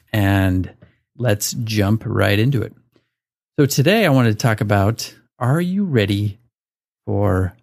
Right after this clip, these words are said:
a gallery? Are you ready to be represented by a gallery? Are you ready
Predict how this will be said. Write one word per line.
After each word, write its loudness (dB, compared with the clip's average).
a 0
gallery? -6
Are 0
you 2
ready 2
to -8
be -4
represented -6
by -10
a -12
gallery? -16
Are -2
you 4
ready 0